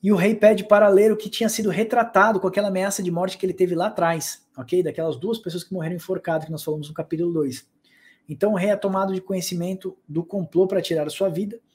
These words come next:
e ele pergunta o que teria sido feito para recompensar Mordecai, que livrou o rei da morte.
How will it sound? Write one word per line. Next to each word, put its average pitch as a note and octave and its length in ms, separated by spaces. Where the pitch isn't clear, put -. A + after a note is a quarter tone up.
e F3+ 140
ele A3 120
pergunta A3 680
o E3+ 100
que F#3+ 140
teria G#3+ 320
sido G#3+ 260
feito G#3+ 400
para F#3 240
recompensar F#3+ 760
Mordecai, F#3+ 680
que - 160
livrou G3+ 460
o G3 60
rei F3 200
da A3 140
morte. F3+ 480